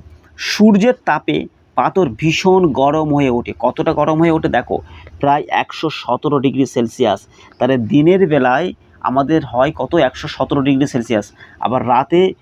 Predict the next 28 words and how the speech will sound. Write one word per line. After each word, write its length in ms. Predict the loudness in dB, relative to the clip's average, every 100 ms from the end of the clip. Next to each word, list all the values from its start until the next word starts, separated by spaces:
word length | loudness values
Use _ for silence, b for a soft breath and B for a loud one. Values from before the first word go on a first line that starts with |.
| _
চলে 240 | -4 -2 -2
দু 180 | -2 -2
সপ্তাহ 360 | -2 -4 -2 -2
ধরে, 160 | -2 -2
তাহলে 200 | -2 -2 0
দিনও 260 | 2 4 4
চলে 220 | 2 0 0
দু 140 | -2
সপ্তাহ, 480 | -2 -4 -2 0 0 0 B B -14 -6 0
রাতও 300 | 0 0 -2
চলে 200 | -2 -2
দু 120 | -2
সপ্তাহ। 300 | -4 -6 -6 -4
তাহলে 180 | -4 -2
চাঁদের 360 | -2 0 -2 -2
একদিন 400 | -4 -4 -2 -4
সম্পূর্ণ 440 | -2 -4 -2 0 0
হতে 200 | 0 -2
কদিন 220 | -2 -2 -2
সময় 220 | 0 0
লাগে? 180 | 2 2 0 B B -6
চোদ্দ 320 | -2 -2 0 0
দিন। 200 | 0 -2 -6 b _
কেন? 160 | -2 0 0 -2 -10 -4
চব্বিশ 280 | 0 0 0
ঘন্টা 200 | 0 0
যেহেতু 240 | 0 0 -2
একদিন, 460 | -2 -2 -2 -2